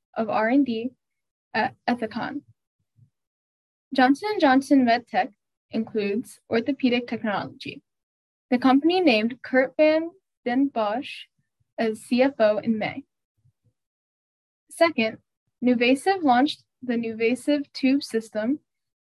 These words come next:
and Excavation Micro for minimally invasive transforaminal lumbar interbody fusions and decompressions,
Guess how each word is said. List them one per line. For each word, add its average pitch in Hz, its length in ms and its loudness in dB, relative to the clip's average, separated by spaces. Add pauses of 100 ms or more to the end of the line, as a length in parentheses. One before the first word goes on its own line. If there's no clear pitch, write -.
(240)
and 233 240 0
Excavation 262 720 2
Micro 226 600 0
for 233 80 -6
minimally 269 440 4
invasive 240 420 0 (640)
transforaminal 226 1000 0 (280)
lumbar 240 460 2
interbody 240 640 0
fusions 220 480 -6
and 220 180 -6
decompressions, 240 840 -4